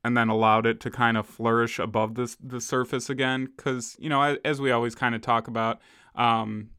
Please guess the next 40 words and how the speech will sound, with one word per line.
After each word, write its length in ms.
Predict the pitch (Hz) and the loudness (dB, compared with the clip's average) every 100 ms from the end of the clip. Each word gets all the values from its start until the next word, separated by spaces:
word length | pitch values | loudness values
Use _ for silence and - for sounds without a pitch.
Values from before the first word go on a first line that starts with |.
| _ _ _ _ | _ _ _ _
capitalism, 720 | - 156 - 127 123 117 120 117 | 2 2 2 0 0 0 0 0
or 100 | 113 | 0
the 180 | 113 | 0
economic 520 | 117 113 113 113 117 - | 0 0 -2 0 -2 -6
system, 400 | 117 - 113 110 | -10 -6 -6 -2
whatever 260 | 113 107 | -2 -4
you 80 | 110 | -4
wanna 220 | 110 107 | -6 -8
call 320 | - 117 110 110 | -4 -2 0 -2
it, 80 | - | -4
is 180 | 117 120 | -4 -4
at 160 | 117 | -4
the 80 | 113 | -6
root 340 | 107 117 117 - _ _ | -4 -4 -4 -8 _ _
of, 180 | 110 110 - - | -8 -8 -12 -16
you 160 | - 123 | -6 -4
know, 100 | 110 | -2
all 320 | - 113 117 | 0 0 2
our 140 | 113 110 | 2 -2
societal 640 | - 110 123 113 110 110 | -4 -4 0 0 0 -4
ills. 400 | 101 117 113 113 - - _ - | -2 -2 -4 -10 -20 -20 _ -8
And 160 | 131 | -6
so 140 | 139 139 | -2 -2
we 140 | 139 | -2
kinda 260 | 180 190 180 | 0 0 2
got 240 | 160 143 | 0 0
to 60 | 143 | -2
this 220 | 131 113 | -4 -6
place 680 | - - 143 139 131 - - | -14 -4 0 0 -2 -8 -18
in 220 | - 131 123 | -12 -4 -4
the 100 | 117 | -2
U 240 | 123 123 | -2 0
S, 300 | 123 120 - | 0 0 -4
at 80 | 123 | -4
least 240 | 139 - | -4 -2
by, 140 | 127 123 | 0 2
like, 260 | 120 113 | 0 -2
the 100 | 120 | -4
nineties, 640 | 113 113 117 117 117 113 120 | 0 0 0 -2 -4 -6 -4
where 400 | 120 117 117 | -2 0 -2